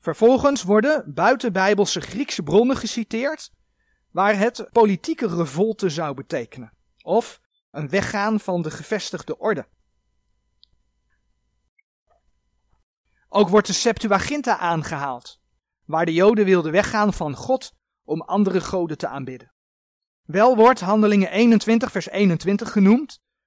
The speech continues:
waar het woord verder nog voorkomt. En dan bedoel ik het woord apostasia. Dat komt in Handelingen eenentwintig vers eenentwintig voor.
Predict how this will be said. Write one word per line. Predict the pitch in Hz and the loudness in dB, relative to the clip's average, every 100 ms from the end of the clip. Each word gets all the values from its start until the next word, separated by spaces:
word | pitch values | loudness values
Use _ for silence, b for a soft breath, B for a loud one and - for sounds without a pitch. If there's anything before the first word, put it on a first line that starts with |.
| _ - | _ -4
waar | 156 175 | 0 0
het | 170 | 0
woord | 143 185 226 | 0 2 2
verder | - 185 196 | -2 -4 -2
nog | 175 170 - - _ | -2 -2 -6 -14 _
voorkomt. | - 202 196 160 135 | 0 2 2 -2 -4
En | 147 | -8
dan | 147 | -10
bedoel | 143 160 | -8 -8
ik | 160 | -8
het | 143 | -10
woord | 135 156 170 - | -6 -2 -2 -6
apostasia. | - 165 156 - 190 180 139 135 117 | -10 -8 -8 -2 0 0 -2 -8 -10
Dat | 127 | -14
komt | - 160 151 | -10 -10 -10
in | |
Handelingen | 139 151 147 139 139 | -10 -10 -10 -10 -10
eenentwintig | 143 156 - 143 120 | -10 -10 -12 -14 -16
vers | 135 | -16
eenentwintig | 143 147 131 143 131 - | -12 -12 -12 -16 -18 -18
voor. | - 139 123 | -12 -12 -12